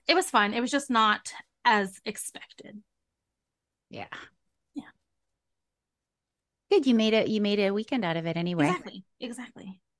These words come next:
Speaker 2: Um, we had at the last minute, um,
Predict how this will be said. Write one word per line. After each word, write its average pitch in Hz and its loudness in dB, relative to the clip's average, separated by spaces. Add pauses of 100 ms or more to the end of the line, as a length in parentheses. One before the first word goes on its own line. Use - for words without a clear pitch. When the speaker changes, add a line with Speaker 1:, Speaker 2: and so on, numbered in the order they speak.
(160)
Speaker 2:
Um, 180 4 (120)
we 214 4
had 214 4
at 180 0
the 190 -2
last 185 -2
minute, 190 -2 (300)
um, 160 0